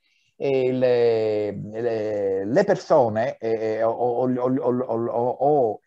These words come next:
le strategie vengono usate non come, eh, come strategie, ma come tattiche.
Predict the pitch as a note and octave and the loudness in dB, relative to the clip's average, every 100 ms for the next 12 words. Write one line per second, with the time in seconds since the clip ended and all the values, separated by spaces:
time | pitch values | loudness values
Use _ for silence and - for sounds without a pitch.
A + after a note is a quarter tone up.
0 | _ B2 C3 - D#3 C3 G#2 G#2 F#2 G2 | _ -6 -6 -4 -4 -4 -6 -6 -6 -6
1 | _ _ _ _ _ - B2 G#3 F3+ C3+ | _ _ _ _ _ -10 0 2 4 2
2 | C3+ E3 - - F3+ A3+ A3+ A#3 G#3+ - | 2 0 -2 -4 0 0 2 0 -2 -6
3 | _ - E3 A3 E3+ D3+ D3 B2 - - | _ -4 2 2 2 -4 -4 -4 -6 -2
4 | A#2 A2 - C3+ B2+ C#3 D3 F3 G#3 E3+ | 0 0 0 -2 -2 -2 -2 -2 -2 -4
5 | D3+ C3+ - - - - | -4 -4 -6 -6 -10 -20